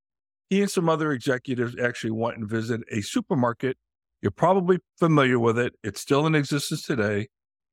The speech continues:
I think it's mostly down south. Last time I saw it was in Georgia, called Piggly Wiggly. Piggly Wiggly is a supermarket.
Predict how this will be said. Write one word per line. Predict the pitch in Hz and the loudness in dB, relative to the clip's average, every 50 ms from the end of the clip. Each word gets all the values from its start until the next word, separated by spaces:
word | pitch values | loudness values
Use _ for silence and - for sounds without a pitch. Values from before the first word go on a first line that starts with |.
| _ - | _ -4
I | 113 104 | -2 2
think | - 143 135 135 | 2 2 4 4
it's | 113 - - | 2 2 4
mostly | 120 120 117 - 120 101 | 2 2 2 2 0 2
down | 98 113 107 104 98 | 4 4 4 4 2
south. | 92 - - - 131 113 104 101 101 - - | 0 -2 0 2 4 4 4 2 0 -2 -2
Last | - 117 117 117 - | 0 0 0 0 -2
time | 123 110 107 | -4 -2 0
I | 110 117 | -2 -2
saw | - - 113 101 | -2 -2 -4 -2
it | 104 | -2
was | 104 104 104 110 | -4 -6 -6 -6
in | 98 92 | -8 -6
Georgia, | - - 120 123 113 101 95 98 92 95 - _ _ _ _ _ _ _ _ _ _ _ _ _ _ _ _ - | -4 -2 -2 -2 -2 -4 -6 -8 -8 -8 -10 _ _ _ _ _ _ _ _ _ _ _ _ _ _ _ _ 0
called | 135 127 120 117 107 - _ _ _ _ _ - | 0 2 2 2 0 -2 _ _ _ _ _ -2
Piggly | 196 185 196 202 202 | -2 0 2 2 2
Wiggly. | 185 165 139 113 107 101 90 85 - _ _ _ _ _ _ _ _ _ _ _ _ _ _ _ _ _ _ _ _ _ - | 4 2 0 -2 -4 -8 -8 -8 -12 _ _ _ _ _ _ _ _ _ _ _ _ _ _ _ _ _ _ _ _ _ 0
Piggly | 208 226 208 - 277 247 233 | 2 2 4 2 4 4 4
Wiggly | 214 208 190 185 175 143 139 135 135 131 135 - _ | 6 6 6 4 4 4 4 4 4 4 2 -2 _
is | - 127 120 113 | 0 0 0 2
a | 123 107 | 0 0
supermarket. | 101 - - 190 190 - 214 214 220 220 214 - 226 226 | 0 0 -2 -2 0 2 2 2 2 2 2 0 -4 -4